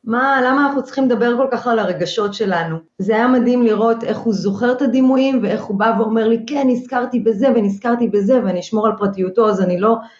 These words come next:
אה, אשתמש ב-, במה שקרה בתוך התהליך, אבל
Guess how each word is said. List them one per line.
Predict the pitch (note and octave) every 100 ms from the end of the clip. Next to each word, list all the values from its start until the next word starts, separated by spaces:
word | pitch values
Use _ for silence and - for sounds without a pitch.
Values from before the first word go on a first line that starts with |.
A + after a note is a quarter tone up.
| _ _
אה, | F#3+ F3+ -
אשתמש | E3+ - G3+ A3 G3 F#3+
ב-, | F3+ F3 E3+ -
במה | D3+ F3+ G3
שקרה | G3+ A3+ F#3+
בתוך | F#3+ - A#3
התהליך, | A#3 G#3+ G#3 A#3+ A3 F#3
אבל | F3